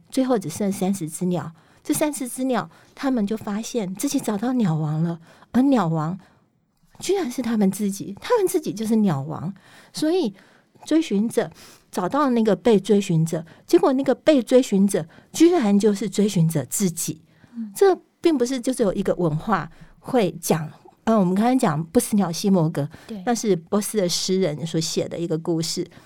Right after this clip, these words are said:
Speaker 1: 好，他是一个苏菲派，苏菲派大家都知道是走比较神秘路线的。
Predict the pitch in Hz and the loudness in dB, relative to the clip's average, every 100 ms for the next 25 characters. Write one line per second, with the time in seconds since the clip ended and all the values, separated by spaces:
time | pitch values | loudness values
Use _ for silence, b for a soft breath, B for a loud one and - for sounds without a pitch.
0 | B B - - 202 214 220 190 160 - | B B -14 -8 -6 -6 -6 -4 -4 -2
1 | 180 175 180 175 - - 180 165 233 233 | -2 0 -2 -4 -8 -6 -6 -4 0 0
2 | 226 202 185 202 202 - 175 175 - B | 0 -2 0 0 -2 -4 0 0 -2 B
3 | B - 240 - - B B - - 190 | B -2 0 0 -4 B B -8 0 2
4 | 151 160 170 185 175 - 170 196 196 156 | 0 -2 -4 -2 -2 -2 0 0 0 2
5 | 190 165 - 175 160 - | 2 2 0 -2 -2 -6